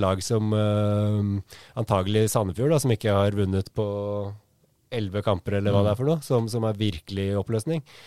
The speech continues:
Speaker 1: Og da, da kommer det litt, eh, motsatt, at et K F M-lag som kommer inn i god form og har gjort det bra, møter et lag som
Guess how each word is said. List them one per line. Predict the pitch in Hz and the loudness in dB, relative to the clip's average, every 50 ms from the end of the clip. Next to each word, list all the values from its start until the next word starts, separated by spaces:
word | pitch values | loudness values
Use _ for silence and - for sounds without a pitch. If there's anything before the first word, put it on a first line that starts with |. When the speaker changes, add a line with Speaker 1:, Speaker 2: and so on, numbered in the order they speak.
| - - - | -16 -12 -8
Speaker 1:
Og | 131 117 | -4 -2
da, | 120 113 | 0 2
da | 104 101 | 2 2
kommer | - 127 139 165 170 | 2 2 0 2 2
det | 135 | 2
litt, | 117 104 - 123 | 2 2 0 0
eh, | 113 113 110 110 107 | 2 2 2 2 0
motsatt, | 107 101 92 - - 113 101 | 0 -2 -4 -4 -4 -4 -2
at | 104 101 - 107 | -4 -4 -2 -2
et | 107 104 92 - | -4 -4 -4 -4
K | - 107 101 92 | -4 -4 -2 -2
F | 113 | -2
M-lag | 104 92 92 95 98 101 95 | -2 -2 0 0 0 0 -2
som | - 113 104 | -2 -4 -4
kommer | - 107 101 101 107 104 101 | -2 0 0 0 0 0 0
inn | 95 92 95 | 0 -2 0
i | 98 101 95 | -2 -2 -2
god | 90 98 98 95 | -2 -2 -2 -2
form | - 101 98 98 101 104 107 | 0 0 0 0 0 0 0
og | 104 101 101 | 0 2 2
har | 104 101 101 101 | 2 0 0 0
gjort | 101 95 | -2 -2
det | - 110 | -4 -6
bra, | 87 92 95 101 107 | -4 -4 -2 -2 -2
møter | 113 110 98 90 - - 104 | 0 -2 -2 -2 -4 -4 -6
et | 101 90 | -6 -4
lag | 98 95 90 92 | -4 -4 -6 -6
som | 87 - 110 101 101 95 | -6 -6 -6 -6 -6 -6